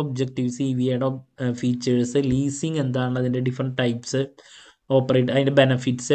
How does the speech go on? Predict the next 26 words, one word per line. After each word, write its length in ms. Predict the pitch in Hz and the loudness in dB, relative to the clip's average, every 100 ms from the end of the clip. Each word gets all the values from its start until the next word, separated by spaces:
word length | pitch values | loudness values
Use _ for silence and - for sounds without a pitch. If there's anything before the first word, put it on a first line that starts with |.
| 143 | 2
ഡിവിഡൻഡ് 320 | 123 127 131 131 | 2 0 -2 2
തിയറീസ്, 540 | 123 123 120 120 156 143 | 4 4 2 0 2 0
especially 420 | 131 131 127 139 131 113 | 0 -2 0 2 2 2
എം 80 | 120 143 | 2 2
എം, 80 | 190 - - - - - 127 | 2 -2 -14 -20 -18 0 4
reasons 340 | 131 127 143 139 | 4 4 -2 0
for 100 | 131 131 - | 0 0 -2
spin 240 | 131 123 127 131 | 0 2 2 2
off 180 | 127 156 165 - - | 0 4 4 4 2
ചോദിച്ചിട്ടുള്ളതാണ്, 560 | 123 123 139 131 127 131 | 2 2 2 2 0 2
ടേക്ക് 240 | 131 123 - | 0 0 0
ഓവർ, 180 | 120 127 135 | 2 4 2
അതിൻ്റെ 300 | 127 123 127 127 - - | 0 0 -2 -4 -14 0
പ്രൊസീജിയേഴ്സ്, 920 | 135 123 - 123 123 120 117 117 156 190 190 - _ _ _ - | 2 2 2 -2 2 2 2 4 6 6 4 -14 _ _ _ 0
പിന്നെ 180 | 143 170 | 6 6
എൻ 60 | 170 156 | 6 4
പി 100 | 170 170 | 4 6
വി 80 | 180 180 | 6 8
and 80 | 185 | 8
ഐ 40 | 170 143 | 8 6
ആർ 80 | 123 | 4
ആർ, 80 | 110 107 | 0 -2
അതിൻ്റെ 220 | 123 123 123 | -2 -2 -2
പ്രോബ്ലം 440 | 127 120 120 123 123 - _ 135 | -2 0 2 2 0 -4 _ -2
നോക്കിയിരിക്കണം 580 | 117 107 104 95 92 90 | -2 -2 -6 -6 -8 -8
കേട്ടോ. 200 | 92 131 | -2 -2